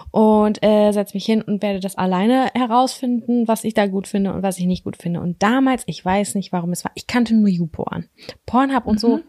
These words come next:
Speaker 1: ken-, kannte ich erst mit meinen, in meinen
Speaker 2: Stimmt,
Speaker 1: späten Zwanzigern.
Speaker 2: es gab gefühlt nur YouPorn.
Speaker 1: Und dann habe ich da durchgeklickt und dann war das irgendwann so, war das irgendwie so, man konnte nur drei oder fünf Videos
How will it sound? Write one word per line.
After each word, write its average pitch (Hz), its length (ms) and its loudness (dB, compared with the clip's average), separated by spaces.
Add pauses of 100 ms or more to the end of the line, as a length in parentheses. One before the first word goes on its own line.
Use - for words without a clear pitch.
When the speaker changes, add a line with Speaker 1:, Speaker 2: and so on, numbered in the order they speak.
(120)
Speaker 1:
ken-, 220 240 0
kannte 226 240 0
ich 202 120 -8
erst 202 220 0
mit 202 140 0
meinen, 190 180 0
in 208 160 2
meinen 202 160 4
Speaker 2:
Stimmt, 214 240 0
Speaker 1:
späten 202 240 2
Zwanzigern. 180 640 0
Speaker 2:
es 160 160 -4
gab 165 80 -4
gefühlt 196 500 -4
nur 190 220 2
YouPorn. 180 800 -6 (800)
Speaker 1:
Und 226 160 4
dann 247 160 2
habe 226 100 2
ich 220 80 -2
da 202 160 2
durchgeklickt 311 960 -2 (340)
und 220 140 4
dann 214 140 4
war 233 120 2
das 233 220 -2
irgendwann 220 440 0
so, 226 280 -2
war 208 120 2
das 202 120 -2
irgendwie 196 240 -2
so, 254 320 0 (240)
man 196 100 -4
konnte 220 200 0
nur 208 100 2
drei 226 360 0
oder 202 200 2
fünf 226 440 -2
Videos 196 380 -2